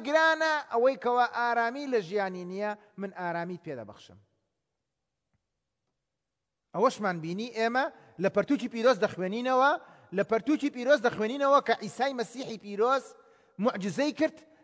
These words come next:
نەخۆشی چاک کردەوە، هەموو شتێکی پێبەخشین. لە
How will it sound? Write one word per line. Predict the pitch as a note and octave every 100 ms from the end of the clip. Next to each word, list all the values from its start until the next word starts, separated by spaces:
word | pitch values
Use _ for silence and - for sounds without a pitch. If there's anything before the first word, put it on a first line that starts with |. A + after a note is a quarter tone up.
| -
نەخۆشی | G#3 B3 D4 B3+ A#3
چاک | D#4 D4 D4
کردەوە، | G3 F#3+ G3+ B3 C#4 - - _ _ A3+
هەموو | E4 F4+ F4
شتێکی | B3 E3 G#3 F#3+
پێبەخشین. | E3+ D#3+ - C#3+ B2+ - _
لە | -